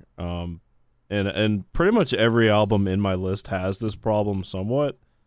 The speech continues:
There are a couple songs that I think kinda suck, and <laughs> that's just, like I said, seems to kinda be the, the trend with these albums, but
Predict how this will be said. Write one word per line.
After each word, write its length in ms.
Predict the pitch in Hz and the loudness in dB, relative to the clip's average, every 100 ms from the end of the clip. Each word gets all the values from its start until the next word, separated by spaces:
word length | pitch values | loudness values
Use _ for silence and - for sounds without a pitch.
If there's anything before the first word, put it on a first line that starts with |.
| _ _ _ _ _ _ _ _ _ - | _ _ _ _ _ _ _ _ _ -2
There 180 | 120 131 | 2 4
are 120 | 147 | 2
a 60 | |
couple 320 | 135 143 135 123 | 0 0 0 0
songs 500 | 139 120 117 113 - | 2 2 4 2 0
that 160 | 104 95 | -2 -2
I 140 | 101 | -2
think 260 | - 104 - | -2 -4 -4
kinda 220 | 101 92 | -6 -4
suck, 340 | - 82 53 - _ _ _ - | -6 -8 -12 -20 _ _ _ -14
and 480 | 92 95 95 95 - - - | -8 -8 -6 -8 -12 -14 -14
<laughs> 180 | - - | -6 -2
that's 720 | 151 151 135 143 113 117 - | 2 2 2 2 2 0 2
just, 420 | 131 113 - - 117 - - 98 | 2 0 -4 -12 -16 -16 -14 0
like 160 | 117 117 | 2 4
I 20 | |
said, 280 | - 110 95 | 2 2 2
seems 260 | 131 123 | 2 2
to 40 | 113 | 2
kinda 260 | 123 110 | 2 2
be 180 | 101 113 | 4 2
the, 240 | 104 101 90 | 4 2 0
the 140 | 104 | -4
trend 280 | - 113 104 | 0 2 2
with 120 | 90 | 0
these 160 | 98 98 | -2 0
albums, 400 | 95 92 87 - | -2 -2 -8 -6
but 300 | 95 90 | -8 -8